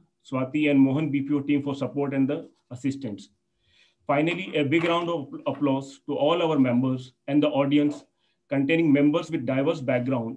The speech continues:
experience, industry domain expert for attending today's event. I C I Singapore chapter is thankful for your all continuous support and encouragement. Thank you very much, sir,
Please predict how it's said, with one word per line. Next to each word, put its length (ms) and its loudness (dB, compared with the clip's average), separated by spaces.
experience, 800 -2
industry 680 -4
domain 280 0
expert 460 -6
for 120 -2
attending 360 2
today's 340 0
event. 300 -8
I 140 -2
C 140 0
I 20 4
Singapore 340 -2
chapter 480 -4
is 140 -6
thankful 520 -2
for 160 0
your 160 2
all 180 -2
continuous 400 -2
support 360 -4
and 100 2
encouragement. 580 -8
Thank 180 -2
you 40 -2
very 180 0
much, 180 -2
sir, 220 -8